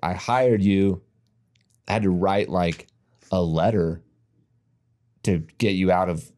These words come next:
county jail every day, right? You were in county for, like, two weeks. I wrote a, a work release letter. So you could, I'd pick you up at the county jail, go work. You'd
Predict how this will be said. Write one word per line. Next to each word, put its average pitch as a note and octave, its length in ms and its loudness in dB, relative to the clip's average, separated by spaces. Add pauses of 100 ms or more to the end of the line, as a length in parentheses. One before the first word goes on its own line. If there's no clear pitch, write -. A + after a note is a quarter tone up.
(140)
county F#2+ 420 0
jail F2 420 2
every D#2 200 -6
day, C#2 300 -6 (560)
right? F2+ 200 -2
You G2 120 2
were G2 40 0
in F2+ 100 -2
county G2 420 -2
for, F2 180 -4
like, D#2+ 320 -2
two F#2 260 2
weeks. D#2+ 460 -2 (560)
I - 80 0
wrote F2+ 220 2
a, E2 320 -4
a F2 40 0
work G#2 380 0
release D#2+ 420 -2
letter. E2 360 0
So F#2+ 160 -2
you F#2 60 2
could, - 240 -6
I'd F2 220 -6
pick B2+ 240 -2
you A#2+ 160 4
up G2+ 160 0
at G2+ 100 -6
the - 60 -18
county G2 320 -2
jail, F2+ 380 -2 (1040)
go G#2 220 2
work. G2 400 0
You'd F2 200 0